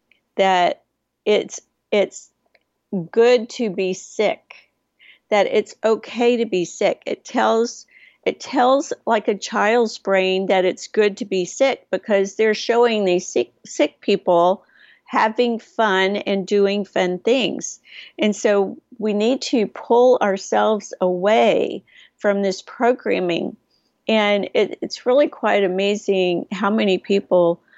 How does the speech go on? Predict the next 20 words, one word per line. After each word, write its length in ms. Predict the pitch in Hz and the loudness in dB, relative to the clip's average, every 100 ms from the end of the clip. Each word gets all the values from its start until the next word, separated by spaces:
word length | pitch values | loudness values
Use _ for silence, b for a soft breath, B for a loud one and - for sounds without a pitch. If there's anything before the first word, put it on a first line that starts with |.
| b b | b b
I 200 | - 185 | -2 0
know 380 | 185 190 190 190 | 2 2 4 2
who 320 | 196 190 185 | 2 4 4
go 240 | 175 196 202 | 2 2 2
home 360 | 196 254 240 202 | 2 -2 -2 -4
and 140 | 196 | -4
they 140 | 190 180 | -2 -2
just 420 | - 180 - - | -2 -8 -8 -14
turn 400 | - - 269 262 - | -18 -4 0 0 0
on 240 | 233 247 | 0 2
that 220 | 233 190 - | 2 0 -2
television 760 | 226 247 240 - - - - _ _ b b b _ | -2 0 -2 -4 -6 -12 -16 _ _ b b b _
and 120 | 220 | 2
they 140 | 214 214 | 4 4
let 220 | 226 247 | 4 4
it 80 | 254 | 2
run 540 | 185 196 208 240 254 | 0 0 2 2 2
in 220 | 254 226 | 2 2
the 80 | 202 | 0
background. 1000 | 190 196 220 - 202 190 175 160 165 - | 0 0 0 -4 -4 -2 -2 -4 -8 -14